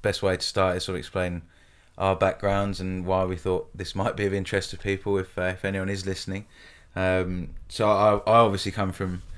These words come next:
the U K. I came to Australia about eight years ago. Um, and yeah, I, yeah, I always get asked what it's like to move out here, and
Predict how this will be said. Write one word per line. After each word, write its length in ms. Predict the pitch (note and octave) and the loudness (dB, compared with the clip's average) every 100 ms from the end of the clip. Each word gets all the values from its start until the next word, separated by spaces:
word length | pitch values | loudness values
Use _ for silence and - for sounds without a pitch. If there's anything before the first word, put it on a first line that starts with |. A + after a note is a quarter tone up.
| - - - | -14 -14 -8
the 100 | G#2 | 0
U 160 | G#2+ A2 | 2 2
K. 380 | G#2+ G#2 A2+ A#2 | 4 4 2 -2
I 160 | G2+ G2+ | -4 -2
came 180 | A2 F#2+ | 0 0
to 140 | G2 | -2
Australia 260 | F#2 G2+ F#2+ | -2 -2 0
about 180 | F#2 | 0
eight 140 | F#2 F#2+ | -2 -4
years 220 | G2 G2 | -4 -6
ago. 320 | F#2+ G2+ G#2+ G#2+ - - - - | -4 -4 -4 -6 -18 -20 -16 -4
Um, 440 | F2+ F2+ F2 F2 - | 0 0 0 2 4
and 100 | F#2 | 4
yeah, 220 | F2+ F2+ | 2 -2
I, 20 | - - | -4 -4
yeah, 160 | F#2 F#2 | -2 -2
I 40 | - - - _ | -4 -10 -20 _
always 360 | - G#2+ G2+ F#2 | -4 0 2 0
get 180 | G2+ F#2 | -2 -2
asked 300 | F#2+ F#2+ - | -2 -4 -8
what 160 | G2+ G2 | -4 -2
it's 120 | F#2 | 0
like 180 | G2+ F#2+ | -2 -2
to 80 | F#2+ | -4
move 200 | F#2+ F#2 | -4 -4
out 140 | F2 | -2
here, 280 | G2+ G2 G2 | 0 0 0
and 120 | F2 | -2